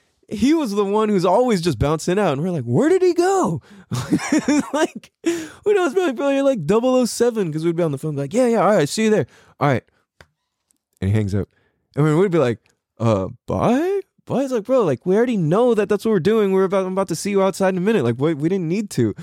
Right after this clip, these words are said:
We're like, "But why?" And then he'd be like, "Yeah, but why?" <laughs> We would just kind of be like,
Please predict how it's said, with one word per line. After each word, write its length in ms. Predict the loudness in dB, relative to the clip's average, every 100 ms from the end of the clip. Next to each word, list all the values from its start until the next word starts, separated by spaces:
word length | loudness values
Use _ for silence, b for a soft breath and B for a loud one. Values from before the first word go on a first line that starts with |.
| B B B B -6
We're 80 | -2
like, 120 | 0
"But 120 | 0
why?" 460 | 2 2 4 4 4
And 200 | 2 2
then 80 | 0
he'd 80 |
be 80 | 0
like, 140 | 0 2
"Yeah, 140 | 2
but 180 | 0 -2
why?" 400 | 0 2 2 0
<laughs> 40 | 0
We 100 | 0
would 140 | 0 -4
just 220 | -6 -8
kind 180 | -4 -6
of 60 | -4
be 60 |
like, 220 | -4 -4